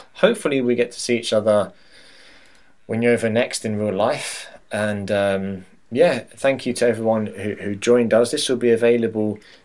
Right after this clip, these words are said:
if you have only listened to part of it, you'd like to listen to, listen to its entire-,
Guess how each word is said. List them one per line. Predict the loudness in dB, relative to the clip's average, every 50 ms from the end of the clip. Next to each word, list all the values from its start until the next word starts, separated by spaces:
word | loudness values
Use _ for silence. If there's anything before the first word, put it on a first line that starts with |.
| _ -10 -8
if | -6 -6 -4 -4
you | -2 -2 0
have | 0 0 0
only | 0 0 -2
listened | -2 -4 -6 -8 -8 -10
to | -12
part | -6 -2 0 0 0
of | 0 -2
it, | -4 -4
you'd | -4 -4
like | -6 -6 -6 -6
to | -10 -10 -12
listen | -14 -14
to, | -14 -14 -12
listen | -12 -12 -10 -10 -10
to | -8 -8
its | -10 -10 -10
entire-, | -10 -10 -10 -4 -2 2 4 4 4